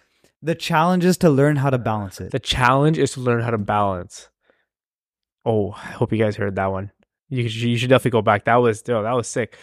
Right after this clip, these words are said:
Speaker 2: That is literally the challenge. And I felt like that was my challenge the past three weeks, was to just learn how to balance it. And now it's balancing itself out.
Speaker 1: Yeah.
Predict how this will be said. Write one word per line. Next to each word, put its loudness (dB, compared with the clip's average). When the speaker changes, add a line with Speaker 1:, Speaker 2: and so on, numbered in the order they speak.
Speaker 2:
That 2
is 4
literally 8
the 2
challenge. 0
And 0
I -2
felt 4
like 2
that 2
was 2
my -2
challenge 0
the 0
past -2
three 0
weeks, 0
was -6
to -2
just -4
learn 0
how -2
to 0
balance -2
it. -4
And -2
now 4
it's 2
balancing 2
itself -2
out. 0
Speaker 1:
Yeah. -2